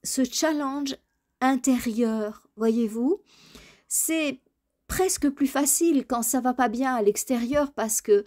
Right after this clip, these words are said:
finalement on s'unit, on combat ensemble, on voit où est le mal et puis, euh, voilà. Et, et si on a des états d'âme, ou, c'est légitime. Mais ce qu'on passe là en ce moment, c'est,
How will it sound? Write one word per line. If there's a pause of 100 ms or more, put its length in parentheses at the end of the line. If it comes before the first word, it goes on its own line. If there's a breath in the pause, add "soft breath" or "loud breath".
(260 loud breath)
finalement
on
s'unit,
on
combat
ensemble,
on
voit
où
est
le
mal
et
puis,
euh,
voilà. (520 loud breath)
Et,
et (200)
si
on
a
des
états
d'âme,
ou, (340 soft breath)
c'est
légitime. (200)
Mais (200)
ce
qu'on
passe
là
en
ce
moment, (680 soft breath)
c'est,